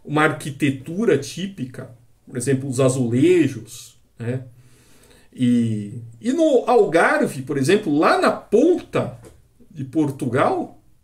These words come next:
no sul de Portugal, você tem outros costumes. Em Lisboa também, em Coimbra, em Évora, em Guimarães,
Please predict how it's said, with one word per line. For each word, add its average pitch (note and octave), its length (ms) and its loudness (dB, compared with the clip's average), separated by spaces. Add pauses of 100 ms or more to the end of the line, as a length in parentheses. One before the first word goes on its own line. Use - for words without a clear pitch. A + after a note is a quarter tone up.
no C3+ 140 -6
sul D#4+ 360 2
de B3+ 120 -2
Portugal, D#3+ 500 -2
você G#4+ 200 4
tem G#4 460 2 (120)
outros D4 500 2
costumes. F3 920 -4 (720)
Em F#3+ 120 0
Lisboa G#3 680 4
também, F#3 380 2
em G3+ 100 0
Coimbra, D#3+ 640 2
em C#3+ 200 2
Évora, C#3 840 2 (540)
em E3 120 -2
Guimarães, F#3 1160 2